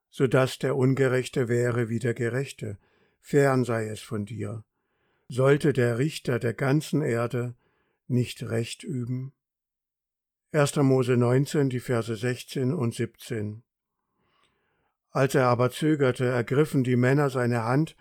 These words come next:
und die Hand seiner Frau und die Hand seiner beiden Töchter, weil der Herr ihn verschonen wollte, und führten ihn hinaus und ließen ihn außerhalb der Stadt.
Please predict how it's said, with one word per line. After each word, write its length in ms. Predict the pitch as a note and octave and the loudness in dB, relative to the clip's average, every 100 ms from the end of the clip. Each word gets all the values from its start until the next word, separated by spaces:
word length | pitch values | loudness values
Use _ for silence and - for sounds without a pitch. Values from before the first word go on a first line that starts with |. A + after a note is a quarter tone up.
| _ | _
und 180 | - C3 | -2 0
die 120 | B2+ | 2
Hand 240 | B2 D3 D3 | 2 2 2
seiner 260 | C3 A#2 | 0 0
Frau 400 | A2 - B2 C#3+ | -4 -2 2 2
und 140 | D3 A#2+ | 2 0
die 100 | B2 | 0
Hand 220 | B2+ C#3 | 0 0
seiner 240 | C#3 B2 | 0 0
beiden 340 | A#2 B2 A2+ A2+ | 0 -2 -2 -4
Töchter, 540 | C#3 C#3 - D3+ D3 _ _ _ _ _ _ | -6 -8 -4 -2 -2 _ _ _ _ _ _
weil 320 | C3 A#2+ A#2+ | -4 0 0
der 180 | A2+ A#2 | -2 -2
Herr 440 | A2 A#2+ C3+ A#2+ | 0 0 2 0
ihn 220 | D#3 A#2 G#2 | -2 -6 -6
verschonen 640 | A#2+ G#2 C3+ D3+ C#3+ A2 | -8 -6 0 2 4 2
wollte, 540 | A2+ A#2+ - C#3 D3 _ _ _ _ _ _ | 0 -2 -4 -6 -6 _ _ _ _ _ _
und 300 | D3 D3 C#3+ | 4 4 2
führten 640 | - D#3 D#3 D#3 D#3 D3+ | -4 0 0 2 2 2
ihn 240 | F3 B2+ | 2 2
hinaus 720 | C3 B2+ A#2 A2+ B2+ C#3 - _ _ _ _ _ | 2 2 2 2 0 0 -6 _ _ _ _ _
und 260 | C3 B2 | 0 0
ließen 380 | A#2 C#3 C#3+ D3 | 2 0 0 0
ihn 300 | C3 B2 C3 | 2 2 2
außerhalb 720 | - B2+ C#3 - A#2 A2+ G#2+ | -2 0 0 0 -2 -4 -6
der 120 | B2+ | -6
Stadt. 480 | A2+ - A2 - - | -8 -6 -10 -10 -20